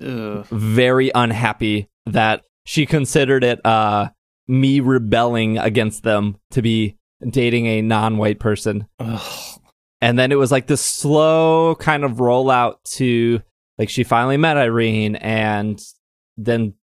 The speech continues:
Speaker 2: kinda had more conversations with Irene. And, you know, when I showed up, Irene would be there. And so they were kinda forced to talk. And my mom did, like, a complete one eighty, and she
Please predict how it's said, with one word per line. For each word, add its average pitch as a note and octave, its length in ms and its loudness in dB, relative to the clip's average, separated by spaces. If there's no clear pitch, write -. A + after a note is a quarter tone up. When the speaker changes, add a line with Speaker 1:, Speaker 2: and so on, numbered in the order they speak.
Speaker 2:
kinda B2+ 240 -2
had C3 160 0
more C3 160 2
conversations C#3 800 0
with A2 140 -4
Irene. G#2+ 540 0
And, G#2 460 -4
you A2+ 100 -4
know, A2+ 100 0
when A2 140 0
I G#2+ 120 0
showed B2+ 220 0
up, E3 220 0
Irene G#2 320 -2
would A#2+ 120 0
be C#3+ 140 2
there. A2 300 2
And G#2 120 -4
so A2+ 140 -2
they G#2 140 2
were G#2+ 100 0
kinda A2 240 -2
forced A2 300 -4
to - 60 -20
talk. B2 340 -2
And C3 140 0
my C3 120 2
mom C3 320 2
did, D3+ 240 2
like, B2+ 320 0
a C3+ 100 2
complete C3 480 0
one A2+ 180 0
eighty, G2+ 540 -2
and A#2 200 0
she B2+ 500 0